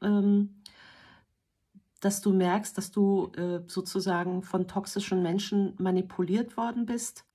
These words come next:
Du hast Schwierigkeiten, Menschen zu vertrauen. Also es wird immer komplizierter.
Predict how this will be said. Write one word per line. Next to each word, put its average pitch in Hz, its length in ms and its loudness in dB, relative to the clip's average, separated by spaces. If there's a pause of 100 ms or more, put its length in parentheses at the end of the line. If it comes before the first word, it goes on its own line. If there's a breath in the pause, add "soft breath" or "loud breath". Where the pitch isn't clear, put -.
(160)
Du 202 140 0
hast 202 300 -2 (100)
Schwierigkeiten, 208 960 0 (100)
Menschen 202 460 4
zu 208 180 -2
vertrauen. 196 680 2 (920 soft breath)
Also 180 180 0
es 202 120 0
wird 202 220 2
immer 214 160 6
komplizierter. 214 960 0